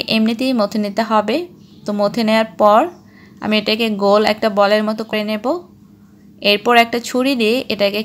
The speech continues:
কেটে চারটা ভাগ করে নেব। এরপর সবগুলো ভাগকে আমি ঢাকনা দিয়ে ঢেকে রাখব, আর একটা ভাগকে আমি একটা লিচি কেটে নেব। তো সবগুলোকে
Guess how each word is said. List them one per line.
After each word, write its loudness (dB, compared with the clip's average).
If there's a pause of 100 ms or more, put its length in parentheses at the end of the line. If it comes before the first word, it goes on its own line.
কেটে 0 (400)
চারটা 0
ভাগ 0
করে -4
নেব। -12 (960)
এরপর 2 (400)
সবগুলো 0
ভাগকে -2
আমি 0
ঢাকনা -2
দিয়ে -2
ঢেকে -2
রাখব, 0 (200)
আর 4 (120)
একটা 0
ভাগকে -4 (720)
আমি 0
একটা 0
লিচি 0
কেটে -4
নেব। -6 (1080)
তো -8
সবগুলোকে 0